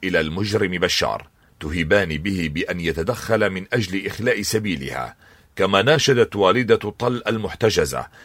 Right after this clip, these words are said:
في رسالة نشرها المرصد السوري لحقوق الإنسان المجرم بشار التدخل للإفراج عن ابنتها المعتقلة، مؤكدة عدم صلة ابنتها بأي تنظيم سوري معارض أو غير معارض،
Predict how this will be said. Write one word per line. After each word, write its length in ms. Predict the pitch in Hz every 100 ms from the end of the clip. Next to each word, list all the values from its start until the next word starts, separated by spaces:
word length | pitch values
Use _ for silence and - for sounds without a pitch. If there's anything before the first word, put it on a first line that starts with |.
| _
في 200 | - 90
رسالة 420 | 82 78 110 107 92
نشرها 640 | 90 80 80 110 110 90 87
المرصد 480 | 78 110 95 95
السوري 460 | 95 - 90 92 117
لحقوق 640 | 98 87 - 92 135 110
الإنسان 480 | 104 104 107 101 69 65
المجرم 600 | 113 104 123 101 110 107
بشار 520 | 98 98 - 69 55 - - - -
التدخل 580 | 87 - 82 113 - 90
للإفراج 720 | 80 80 87 87 104 120 92
عن 200 | 98 90
ابنتها 440 | 90 87 127 127 104
المعتقلة، 720 | 101 101 80 90 - 67 64 - - - -
مؤكدة 640 | 80 87 82 - 120 95 82
عدم 600 | 76 73 76 117 113 104
صلة 280 | - 110 117
ابنتها 580 | 104 85 104 104 92 95
بأي 500 | 85 85 98 123 117
تنظيم 640 | 107 104 104 95 107 92
سوري 540 | 85 - 90 90 82 85
معارض 580 | 82 76 82 82 78 67 -
أو 260 | 85 80 69
غير 400 | 82 104 92 95
معارض، 600 | 90 73 73 60 55 55